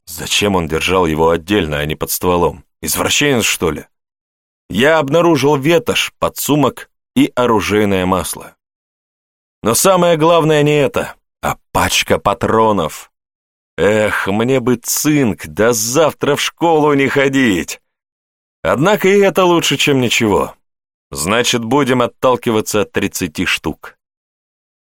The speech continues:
Я еще раз придирчиво оглядел карабин со всех сторон, думая, к чему бы придраться. <laughs> Не получилось. Хозяин следил за оружием.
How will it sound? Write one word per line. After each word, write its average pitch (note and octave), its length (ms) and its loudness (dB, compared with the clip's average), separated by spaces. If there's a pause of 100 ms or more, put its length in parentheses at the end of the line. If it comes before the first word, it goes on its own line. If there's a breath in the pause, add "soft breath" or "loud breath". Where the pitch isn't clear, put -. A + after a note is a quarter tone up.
(180)
Я E2+ 160 0
еще A#2+ 400 2
раз A#2+ 240 2
придирчиво A#2 680 0
оглядел A2 460 0
карабин A2 360 -2
со G#2+ 160 -2
всех A2 240 -2
сторон, G#2+ 460 0
думая, A2+ 380 0
к - 80 -14
чему A2+ 400 -2
бы A2+ 120 0
придраться. A#2 840 -4 (200)
<laughs> - 120 -16
Не F#2+ 340 -2
получилось. D2+ 880 -4 (580)
Хозяин F#2 420 0
следил G2+ 420 0
за F#2+ 240 2
оружием. D2 580 -4